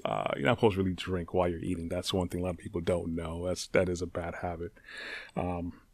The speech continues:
some people sneeze without turning, averting their face or covering their mouth or just cough. That, that's a terrible habit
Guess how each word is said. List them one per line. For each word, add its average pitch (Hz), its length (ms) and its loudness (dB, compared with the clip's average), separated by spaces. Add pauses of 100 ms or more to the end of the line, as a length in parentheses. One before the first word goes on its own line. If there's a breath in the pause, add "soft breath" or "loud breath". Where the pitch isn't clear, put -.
(140)
some 98 140 2
people 92 380 0 (1160 soft breath)
sneeze 113 800 10 (160)
without 98 340 8
turning, 101 460 6
averting 104 440 10
their 95 120 6
face - 720 6 (520 loud breath)
or 92 340 8
covering 104 500 6
their 98 240 4 (180)
mouth 104 460 8
or 101 60 0
just 95 160 -2
cough. 107 400 6 (100)
That, - 240 -2
that's 107 200 4
a 90 40 0
terrible 95 440 6
habit - 360 -2